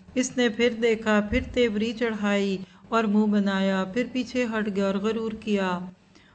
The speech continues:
और कहने लगा, "ये तो सिर्फ जादू है जो नकल किया जाता है, सिवाय इंसानी कलाम के कुछ भी तो नहीं।"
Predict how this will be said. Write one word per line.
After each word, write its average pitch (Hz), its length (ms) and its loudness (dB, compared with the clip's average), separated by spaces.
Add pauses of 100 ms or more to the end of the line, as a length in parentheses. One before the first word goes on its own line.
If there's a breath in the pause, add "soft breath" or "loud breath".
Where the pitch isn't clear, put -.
और 277 80 2
कहने 277 400 2
लगा, 226 320 2
"ये 220 200 4
तो 214 160 0
सिर्फ 262 400 -4
जादू 185 360 -2
है 175 420 -6 (1080)
जो 208 120 2
नकल 196 360 -2
किया 190 280 -2
जाता 185 340 -4
है, 202 100 -4 (380 loud breath)
सिवाय 269 340 2
इंसानी 226 520 4
कलाम 208 540 2
के 202 220 0
कुछ 262 440 -8
भी 208 240 2
तो 208 160 -2
नहीं।" 185 520 0